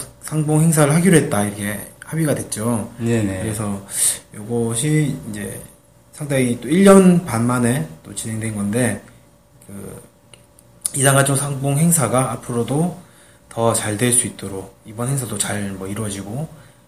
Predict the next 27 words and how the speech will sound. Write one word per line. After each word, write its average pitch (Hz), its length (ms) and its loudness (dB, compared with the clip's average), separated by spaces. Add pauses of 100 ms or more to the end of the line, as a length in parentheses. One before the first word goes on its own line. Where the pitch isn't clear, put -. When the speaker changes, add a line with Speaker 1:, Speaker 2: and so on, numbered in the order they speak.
Speaker 1:
앞으로 117 260 -8
더 113 160 -4
잘 101 220 -6
될 131 140 0
수 127 120 -2
있도록 113 500 -4 (320)
기원을 127 360 -2
하면서 127 540 0 (240)
특집 - 280 -8
기사를 135 340 4
좀 101 140 -2
준비를 120 440 0
해보-, 165 300 0 (280)
그 104 160 -14
하고 190 220 6
있어요, 123 300 2
저희가. 101 520 -2
그래서 123 400 -6 (420)
첫 - 160 -6
번째 185 340 4
내용으로 120 680 2 (340)
이산가족 143 380 2
상봉 151 240 4
역사를 107 400 4
한번 101 220 -4
다뤄보고자 104 500 -8
합니다. 98 300 -10